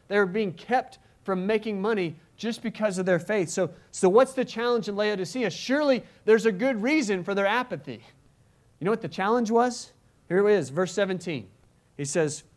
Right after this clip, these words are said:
"For you say, 'I am rich, I have prospered, I need nothing.'" You know what their challenge was? They had too much stuff.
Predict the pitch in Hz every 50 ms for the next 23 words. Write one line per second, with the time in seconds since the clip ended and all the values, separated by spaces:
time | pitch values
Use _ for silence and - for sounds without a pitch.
0 | _ _ _ - 151 151 185 208 202 - - 190 175 165 - 135 143 135 120 117
1 | 127 165 208 208 - - - - _ _ _ _ _ _ _ _ - 147 139 127
2 | 120 - - - 175 170 175 170 - - 175 170 170 170 170 170 - _ _ _
3 | _ - 123 131 139 151 147 139 127 131 120 - - 101 92 - 170 175 175 160
4 | 202 226 220 202 180 - 220 226 226 208 240 254 240 - - - _ _ _ _
5 | _ _ _ _ _ _ _ _ _ - 151 143 143 165 175 165 170 - - 170
6 | 160 139 123 - - - - 151 131 107